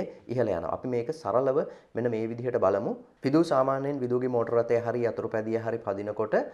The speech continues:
අ, සාමාන්‍ය කාලවලදී කරන්නේ මේ ඉන්ධන ටැංකියේ ඉන්ධන අවසාන කට්ට දෙකට අඩු වුණාට පස්සේ තමයි ඉන්ධන ටැංකිය පුරවා ගන්න කටයුතු කරන්න. එතකොට අතේ තියෙන මුදල් ප්‍රමාණයට එහෙම නැත්නම් ෆුල් ටැංක් ගහන්න පුළුවන් නම් ෆුල් ටැංක් ගහ ගන්නවා. මොකද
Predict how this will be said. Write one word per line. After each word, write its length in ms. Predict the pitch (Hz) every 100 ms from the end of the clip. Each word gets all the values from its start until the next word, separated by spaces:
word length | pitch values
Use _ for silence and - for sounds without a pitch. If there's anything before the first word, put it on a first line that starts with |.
| - _
අ, 120 | 87
සාමාන්‍ය 560 | 85 104 147 147 143 139 -
කාලවලදී 580 | 120 113 113 110 104 104
කරන්නේ 440 | 98 90 95 190 - -
මේ 200 | - 110
ඉන්ධන 340 | - 113 117 120
ටැංකියේ 540 | 117 104 104 107 143
ඉන්ධන 320 | 113 107 110 -
අවසාන 580 | 98 107 117 123 120 131
කට්ට 380 | - 107 - 113
දෙකට 280 | 104 110 - - _
අඩු 220 | 101 113
වුණාට 340 | 117 117 113 127 -
පස්සේ 300 | - 98 -
තමයි 320 | 113 101 92 180 - - -
ඉන්ධන 280 | 113 117 113
ටැංකිය 300 | 110 104 139
පුරවා 340 | 120 104 104
ගන්න 240 | 98 95 156 - -
කටයුතු 380 | - 98 95 98
කරන්න. 260 | 113 120 95
එතකොට 240 | 95 98
අතේ 240 | 98 101 95
තියෙන 200 | 95 95
මුදල් 240 | 90 87
ප්‍රමාණයට 400 | 98 107 120 117
එහෙම 160 | 104 98
නැත්නම් 220 | 95 -
ෆුල් 160 | 92
ටැංක් 260 | 87 92 90
ගහන්න 240 | 92 95
පුළුවන් 320 | 95 98 98 107
නම් 140 | 220 - - _
ෆුල් 220 | - 117
ටැංක් 260 | 110 101 190 - _ -
ගහ 140 | 120 113
ගන්නවා. 280 | 90 87 90
මොකද 240 | 123